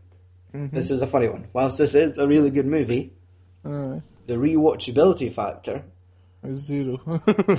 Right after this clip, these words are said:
Speaker 1: Very low. <laughs>
Speaker 2: Yes. It's like, I, I can, I could probably rewatch portions of this. I would show Margaret parts of this. Maybe not
Speaker 1: Yeah.
Speaker 2: all of it.
Speaker 1: Mm-hmm.
Speaker 2: So,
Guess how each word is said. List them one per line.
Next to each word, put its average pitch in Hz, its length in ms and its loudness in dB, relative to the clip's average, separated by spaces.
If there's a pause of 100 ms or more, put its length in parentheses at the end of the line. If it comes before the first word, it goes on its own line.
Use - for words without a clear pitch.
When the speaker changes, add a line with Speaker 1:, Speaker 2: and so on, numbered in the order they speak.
(260)
Speaker 1:
Very 156 320 4
low. 139 400 0
<laughs> 151 140 -2
Speaker 2:
Yes. - 380 -4 (320)
It's 143 160 -2
like, 147 340 0
I, 143 380 -4
I 139 60 2
can, 127 380 -2
I 127 180 -4
could 127 200 -12
probably 147 400 0
rewatch 151 460 -2
portions 127 400 0
of 113 80 -4
this. 120 160 -6
I 135 120 0
would 147 220 2
show 165 260 0
Margaret 123 520 -2
parts 127 320 -4
of 110 100 -6
this. - 400 -10 (480)
Maybe 143 200 4
not 160 160 4
Speaker 1:
Yeah. 147 40 -4
Speaker 2:
all 147 220 4
of 107 160 -4
it. - 80 -14 (840)
Speaker 1:
Mm-hmm. 135 300 -10 (380)
Speaker 2:
So, 85 540 -8